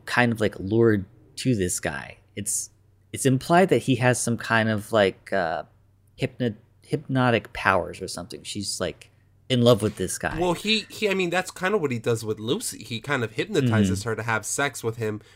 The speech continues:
Speaker 2: when he's, like, in beast mode, you know?
Speaker 1: Yeah. Yeah. But it's different with, with Mina because she looks like his old love.
Speaker 2: Mm-hmm.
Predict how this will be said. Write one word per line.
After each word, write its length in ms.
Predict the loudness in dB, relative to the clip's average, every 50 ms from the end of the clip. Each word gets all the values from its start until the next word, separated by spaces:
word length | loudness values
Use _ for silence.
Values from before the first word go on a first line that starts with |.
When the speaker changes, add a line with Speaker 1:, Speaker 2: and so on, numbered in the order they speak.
| _ _
Speaker 2:
when 220 | -4 -2 -2 -2 -2
he's, 340 | -2 -4 -4 -4 -4 -4
like, 300 | -4 -4 -4 -4 -8 -14 _ _ _ _ _
in 340 | -6 -6 -4 -4 -6 -8 -12 _ _
beast 400 | -4 -2 -2 -4 -6 -8 -6 -8
mode, 300 | -6 -6 -6 -8 -10 -12 -20 _ -20
you 160 | -12 -8 -6 -6
know? 280 | -4 -4 -6 -8 -8 -4
Speaker 1:
Yeah. 360 | 0 2 2 2 2 2 -2 -4 -10 -14 _ _ _ _ _
Yeah. 360 | 2 4 4 4 4 2 -2 -10 -12 -20 -20 2
But 100 | _ 6 6
it's 80 | 6
different 420 | 4 6 4 4 6 6 4 4 6
with, 340 | 6 6 6 4 0 -6 -2
with 200 | -2 -2 0 0
Mina 340 | 0 2 2 2 0 -2 -4
because 460 | -6 -8 -4 -4 -2 -2 -4 -6 -10 _ _
she 240 | -4 -2 0 0
looks 500 | 2 4 4 4 4 4 0 -4 -4 -2
like 460 | 0 2 2 2 2 0 -8 -18 -20 _ _ _ _ _
his 200 | -4 -4 -4 -2
old 360 | -2 0 2 2 2 0 -2 0
love. 380 | 2 2 4 2 0 -2 -8 -18 -20 -20 -20 _ _
Speaker 2:
Mm-hmm. 280 | -6 -4 -2 -2 -2